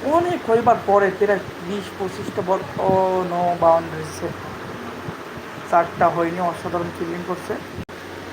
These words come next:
ইন্ডিয়ান ফিল্ডার, চারটা হয় নাই। মিসবাহুল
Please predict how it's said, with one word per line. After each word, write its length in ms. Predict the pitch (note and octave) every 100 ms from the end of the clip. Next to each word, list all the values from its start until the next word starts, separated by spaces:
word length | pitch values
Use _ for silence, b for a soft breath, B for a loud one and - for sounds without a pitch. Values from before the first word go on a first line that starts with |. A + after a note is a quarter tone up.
| E3+
ইন্ডিয়ান 280 | D#3+ E3 E3
ফিল্ডার, 300 | - E3+ G3+ B3 - - - - - -
চারটা 300 | E3+ E3 E3+ E3+
হয় 160 | E3 E3
নাই। 100 | G#3+ A#3
মিসবাহুল 360 | F3 E3 E3